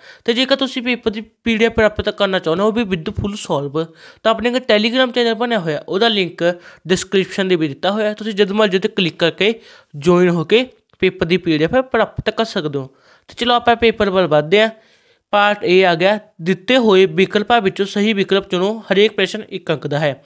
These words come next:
ਪਹਿਲਾਂ ਮਾਈਨਸ ਦਸ ਪਲੱਸ ਮਾਈਨਸ ਬਾਰਾਂ ਬਰਾਬਰ ਆ, ਇਹ ਕਿਹਦੇ ਬਰਾਬਰ ਆ? ਇਹਦਾ ਆਨਸਰ ਜੋ ਸੀ ਮਾਈਨਸ ਬਾਈ। ਅੱਗੇ ਦੂ-, ਦੂਸਰਾ,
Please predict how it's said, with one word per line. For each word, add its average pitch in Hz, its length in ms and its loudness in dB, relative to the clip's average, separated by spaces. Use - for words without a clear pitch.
ਪਹਿਲਾਂ 240 180 2
ਮਾਈਨਸ 233 420 0
ਦਸ 180 260 2
ਪਲੱਸ 233 360 -2
ਮਾਈਨਸ 185 380 -2
ਬਾਰਾਂ 156 300 2
ਬਰਾਬਰ 147 480 2
ਆ, 214 120 2
ਇਹ 214 100 0
ਕਿਹਦੇ 226 240 2
ਬਰਾਬਰ 220 360 2
ਆ? 254 100 4
ਇਹਦਾ 220 300 0
ਆਨਸਰ 220 220 0
ਜੋ 214 120 2
ਸੀ 214 400 -2
ਮਾਈਨਸ 180 400 0
ਬਾਈ। 156 360 0
ਅੱਗੇ 175 100 0
ਦੂ-, 165 120 0
ਦੂਸਰਾ, 160 640 -2